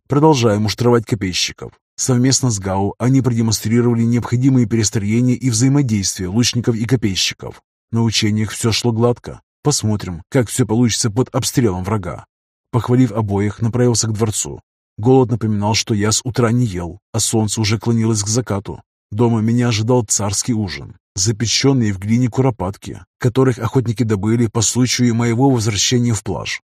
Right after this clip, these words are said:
Чечевичный суп и пшеничные лепёшки, пахнущие настоящим хлебом. Санчо, радостно урча, набросился на еду с таким аппетитом,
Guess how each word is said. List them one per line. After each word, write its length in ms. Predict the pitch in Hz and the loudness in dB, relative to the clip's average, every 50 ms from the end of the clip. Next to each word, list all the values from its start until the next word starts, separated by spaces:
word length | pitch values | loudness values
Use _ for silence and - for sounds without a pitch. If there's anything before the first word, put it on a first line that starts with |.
| _ _ - | _ _ -4
Чечевичный 600 | - 123 107 - 113 131 139 131 - - 143 135 | 0 2 2 2 4 4 2 2 2 0 0 0
суп 360 | - - - 98 98 98 - _ - | -2 -2 -2 -4 -6 -6 -8 _ -8
и 80 | 110 | -6
пшеничные 520 | 104 - - 123 131 123 110 - 120 123 127 | -4 -2 0 2 2 2 2 0 0 2 2
лепёшки, 600 | 131 113 - 87 92 - - - - 64 - - _ _ - | 0 0 -2 -4 -4 -4 -4 -6 -8 -16 -16 -16 _ _ -4
пахнущие 520 | 113 110 - - 110 104 - - 113 113 | -2 -2 -2 0 -2 0 0 0 0 0
настоящим 720 | 120 120 - - - 143 123 101 98 95 - - 107 98 | 2 2 0 2 2 2 2 2 0 0 0 0 -2 -4
хлебом. 420 | - - 104 90 76 58 53 52 - _ _ _ _ _ _ - | -2 -2 -4 -4 -4 -8 -12 -14 -16 _ _ _ _ _ _ -8
Санчо, 480 | - - 120 107 104 101 - - 110 - | -4 -2 0 0 0 0 0 -2 -2 -2
радостно 420 | 110 113 117 107 107 - - 120 107 | 0 0 0 0 0 0 0 0 0
урча, 400 | 107 98 - - 113 110 104 85 | 0 0 0 0 0 0 0 0
набросился 720 | 104 113 120 110 107 127 143 - - 120 113 - 117 117 | 0 -2 0 2 2 2 2 2 2 0 0 0 0 0
на 80 | 117 | 0
еду 260 | 117 117 113 113 127 | 0 0 0 0 0
с 120 | 110 - - | 0 0 0
таким 360 | - 113 - - 113 120 - - | -2 -4 -2 0 -2 -2 -2 -2
аппетитом, 640 | 156 131 - 156 127 - 113 90 - - 64 - | -4 -2 -2 -2 0 0 -2 -2 -4 -8 -14 -16